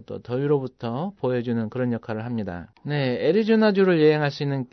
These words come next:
어, 기회가 있는 분들에게 가장 권하고 싶은 곳 중에 이 하나가 바로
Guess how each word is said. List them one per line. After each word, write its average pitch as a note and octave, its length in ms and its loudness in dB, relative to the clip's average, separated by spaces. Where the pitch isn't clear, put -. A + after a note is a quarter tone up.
어, A#2+ 240 -2
기회가 C#3 280 0
있는 A#2 180 0
분들에게 A#2 560 -4
가장 D3+ 400 -4
권하고 B2+ 360 -2
싶은 B2+ 300 -10
곳 A#2 140 -6
중에 A#2 480 -8
이 A2+ 100 -6
하나가 A2+ 500 -8
바로 A2+ 380 -8